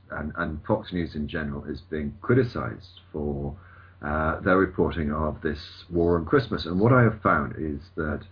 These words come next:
this is something I'm only aware of since I joined YouTube, which was about six years ago. Every single year at about this time of year, we get exactly the same thing. Fox News saying, "Oh, these evil, nasty atheists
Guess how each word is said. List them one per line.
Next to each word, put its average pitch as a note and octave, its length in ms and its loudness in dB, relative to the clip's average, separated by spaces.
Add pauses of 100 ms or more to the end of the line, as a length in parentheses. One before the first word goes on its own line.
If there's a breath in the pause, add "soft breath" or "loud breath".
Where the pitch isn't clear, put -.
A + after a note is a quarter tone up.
(160 soft breath)
this C#3 160 4
is A#2+ 100 6
something F#2+ 300 4
I'm E2+ 160 2
only F2+ 180 0
aware D#2+ 320 2
of C#2+ 120 -6
since - 420 -2
I D2 140 -4
joined D2 360 -6
YouTube, C#2+ 440 -8
which - 180 -8
was - 120 -14
about D#2+ 280 -6
six - 180 0
years D2 220 0
ago. B1+ 260 -8 (540 soft breath)
Every D3 460 6
single C#3+ 520 2
year A2+ 400 6
at E2+ 120 -6
about E2 340 -2
this D#3 200 4
time B2 240 2
of F2 120 -2
year, E2+ 320 0 (160 loud breath)
we D3 140 8
get D3 420 2
exactly C#3+ 600 2
the B2+ 120 2
same C#3 420 -2
thing. C#3+ 340 2 (280 soft breath)
Fox - 300 0
News B2+ 240 4
saying, A2 320 2 (140)
"Oh, E3 240 6
these C3+ 320 4
evil, E3 320 6
nasty D3 420 0
atheists B2 560 2